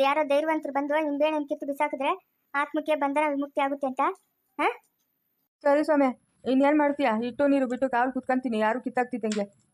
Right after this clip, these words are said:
Speaker 2: ಏನ್ ಮಾಡಕ್ಕಾಗಲ್ಲ.
Speaker 1: ಯಾರಾದ್ರೂ ಅವ್ರಾ ಅಂತವ್ರು?
Speaker 2: ಅವನೇ ಸ್ವಾಮಿ, ಒಬ್ನು ಅವನೇ, ಯಮದೂತ್ನ ಅವನು. ಅವನೇ ಭಾರಿ ಬುದ್ಧಿವಂತನವನು.
Speaker 1: ಏನ್ ಅವ್ರ ಹೆಸ್ರು?
Speaker 2: ಆ ಅಪ್ಪನ ಹೆಸ್ರ ಸದಾಶಿವಪ್ಪ.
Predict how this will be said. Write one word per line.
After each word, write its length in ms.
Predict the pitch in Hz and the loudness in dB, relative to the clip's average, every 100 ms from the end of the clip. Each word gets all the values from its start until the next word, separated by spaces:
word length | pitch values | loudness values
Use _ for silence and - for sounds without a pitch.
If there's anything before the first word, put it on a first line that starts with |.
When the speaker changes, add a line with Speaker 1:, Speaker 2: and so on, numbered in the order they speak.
| - | -2
Speaker 2:
ಏನ್ 200 | 254 277 | 0 2
ಮಾಡಕ್ಕಾಗಲ್ಲ. 520 | 269 262 254 269 254 208 _ _ _ _ _ _ - | 2 0 0 2 0 -2 _ _ _ _ _ _ -2
Speaker 1:
ಯಾರಾದ್ರೂ 380 | 311 415 381 349 | 2 2 4 4
ಅವ್ರಾ 180 | 359 330 | 4 4
ಅಂತವ್ರು? 400 | 349 330 311 359 440 - _ | 2 2 2 2 0 -6 _
Speaker 2:
ಅವನೇ 240 | 226 240 262 | 0 2 4
ಸ್ವಾಮಿ, 240 | 277 269 | 4 4
ಒಬ್ನು 300 | 269 262 254 | 4 4 2
ಅವನೇ, 240 | 262 262 277 | 2 4 4
ಯಮದೂತ್ನ 460 | 269 254 262 269 262 | 4 4 4 4 4
ಅವನು. 220 | 262 254 285 269 - _ _ | 4 2 2 0 -4 _ _
ಅವನೇ 280 | 220 240 254 277 269 | -2 2 2 2 2
ಭಾರಿ 260 | 226 240 254 | 2 2 0
ಬುದ್ಧಿವಂತನವನು. 680 | 240 226 269 262 226 226 269 254 - _ _ _ _ _ - | -2 0 2 2 2 0 0 -2 -8 _ _ _ _ _ 0
Speaker 1:
ಏನ್ 180 | 359 392 | 2 4
ಅವ್ರ 100 | 370 | 4
ಹೆಸ್ರು? 280 | 339 381 392 440 - _ _ | 2 2 0 -2 -12 _ _
Speaker 2:
ಆ 160 | 220 233 | -2 0
ಅಪ್ಪನ 200 | 240 269 | 2 2
ಹೆಸ್ರ 160 | 285 262 254 254 | 4 4 2 2
ಸದಾಶಿವಪ್ಪ. 560 | 233 254 277 247 226 | 2 2 2 0 0